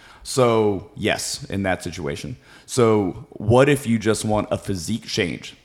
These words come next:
You know, I talk about the deadlift being a very useful exercise. People talk about it being a very functional exercise. Do I need to deadlift if I just wanna be ripped? I was like, and the answer there is absolutely not.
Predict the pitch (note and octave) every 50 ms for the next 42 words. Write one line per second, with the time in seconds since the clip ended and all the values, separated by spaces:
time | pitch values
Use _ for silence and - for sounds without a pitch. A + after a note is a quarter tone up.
0 | - - - - F2+ F2+ F2 F2+ F#2 - G2+ F#2+ - - F#2+ F2 D#2 F2 E2 F#2
1 | F#2+ F#2 E2+ F#2 E2+ - - F2+ F2+ F2 F2+ D#2+ F2 F2 F2 F2+ G#2+ A#2 - -
2 | - F#2 G2 G2+ - - - F#2+ - G2+ G2+ F#2+ F#2 - - E2+ - F2+ E2+ E2+
3 | F2 E2+ E2+ E2+ E2+ D#2+ - - - - - F#2+ F2+ F2 F2 E2+ F2 F2 F2 F2+
4 | - - G#2+ A2 G#2+ - A#2 G#2 F2 F2+ F2+ - - F2 - G2 F2+ F2+ F2 F2
5 | - - - - - - - - - G2+ F#2+ A#2 A#2+ A2+ A2+ A2 G#2 G2 G2 G2
6 | G#2+ A#2+ C3 B2+ B2+ G#2 E2 - F#2+ F#2 E2+ E2+ F#2+ F#2 F#2 - - - F2 -
7 | F2+ F#2+ F#2+ F2+ - F#2+ F#2+ F#2 F2 E2+ E2+ - - - - E2 F#2+ G2 - -
8 | - - - - _ _ - - E2 E2 C#2 - - - E2 F#2+ F#2+ G2 A2+ B2+
9 | A#2+ - F#2 F2 G2+ G#2 F2 D2+ - - - - G2+ G2+ - - F2 F2 G2+ A#2
10 | F2 F2+ E2 E2+ D#2+ D2 - -